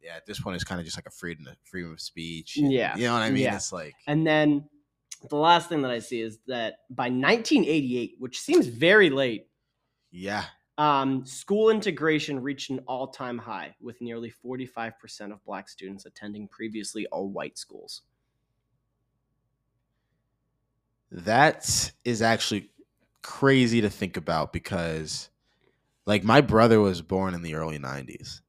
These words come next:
Speaker 2: Yeah.
Speaker 1: Like, think about
Speaker 2: Yeah. No, I think it was already, like, allowed, but it just took a while to make it happen.
Speaker 1: 'Cause, you know, it's
Speaker 2: Yeah.
Speaker 1: yeah.
Speaker 2: It's just like, "All right, that's cool. But anyway, let's continue what we're doing."
Speaker 1: 'Cause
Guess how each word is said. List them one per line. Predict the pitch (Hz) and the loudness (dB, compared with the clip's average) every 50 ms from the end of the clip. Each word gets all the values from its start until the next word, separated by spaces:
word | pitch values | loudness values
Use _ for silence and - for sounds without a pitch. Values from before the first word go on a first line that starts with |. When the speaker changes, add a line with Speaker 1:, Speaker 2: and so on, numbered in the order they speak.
| _ _ _ _ _ _ - | _ _ _ _ _ _ -16
Speaker 2:
Yeah. | 110 104 90 60 52 - _ _ _ _ _ _ _ _ _ _ _ _ _ _ _ _ _ _ _ - | -12 -10 -10 -10 -12 -14 _ _ _ _ _ _ _ _ _ _ _ _ _ _ _ _ _ _ _ -14
Speaker 1:
Like, | 95 95 90 87 - | -10 -8 -8 -8 -10
think | - - 107 117 123 | -12 -14 -10 -6 -4
about | 127 127 127 123 120 120 113 120 117 | 0 2 4 4 4 4 2 0 -2
Speaker 2:
Yeah. | 107 82 69 57 - _ _ _ _ _ _ _ _ _ _ _ _ _ _ _ _ _ - | -4 -6 -8 -10 -12 _ _ _ _ _ _ _ _ _ _ _ _ _ _ _ _ _ -4
No, | - 175 | 0 2
I | 151 180 180 | 4 4 4
think | 180 - 262 311 339 330 - - | 2 2 2 2 2 2 0 2
it | 190 196 | 4 4
was | 196 175 - | 4 4 4
already, | - 165 175 196 202 208 208 196 185 | 4 4 6 8 6 6 6 4 4
like, | 175 175 165 156 - 147 | 4 4 2 2 0 -2
allowed, | 151 139 127 123 123 120 131 143 165 190 208 202 196 - | -2 -2 -2 0 0 0 2 2 2 2 2 0 -2 0
but | 170 151 | 2 2
it | 151 143 - | 2 2 0
just | 160 147 - - | -4 -6 -6 -4
took | - 170 156 - | -4 -2 0 2
a | 147 | 2
while | 123 131 131 135 131 123 | 4 4 4 4 2 0
to | - 127 117 | -4 -8 -8
make | 113 113 113 117 | -8 -8 -8 -12
it | - | -12
happen. | - - 65 67 - - - - - _ _ _ - | -12 -12 -12 -12 -12 -14 -20 -20 -20 _ _ _ -8
Speaker 1:
'Cause, | - 131 117 101 - - - | -4 -2 -2 -2 -4 -12 -14
you | - 165 165 | -10 -8 -6
know, | 104 85 82 78 78 | -4 -4 -4 -6 -6
it's | 85 - - 123 123 | -8 -6 -4 -2 0
Speaker 2:
Yeah. | 127 123 110 92 71 - - - | 0 0 0 -2 -4 -6 -10 -12
Speaker 1:
yeah. | - 73 76 64 58 - 92 - _ _ _ - | -12 -10 -10 -10 -10 -14 -16 -20 _ _ _ -14
Speaker 2:
It's | 127 120 | -12 -10
just | 135 131 135 147 | -10 -10 -6 -4
like, | 139 131 147 | -2 0 2
"All | 165 | 4
right, | 165 147 135 127 - - - - | 4 4 2 0 -4 -8 -8 -4
that's | 147 156 151 - | -4 -4 -4 -6
cool. | - 127 123 123 120 - - | -8 -6 -6 -6 -8 -8 -6
But | 135 139 | -4 -2
anyway, | 143 139 131 120 117 110 110 110 _ _ - | 0 0 0 -2 -2 -4 -6 -10 _ _ -14
let's | 123 127 - - | -14 -12 -10 -8
continue | 135 117 - 127 123 117 | -8 -6 -4 -4 -4 -4
what | 117 101 | -6 -6
we're | 104 101 | -8 -8
doing." | 98 90 82 95 - _ _ _ _ _ _ _ _ | -10 -10 -12 -14 -16 _ _ _ _ _ _ _ _
Speaker 1:
'Cause | - 139 131 113 92 | -10 -10 -8 -8 -10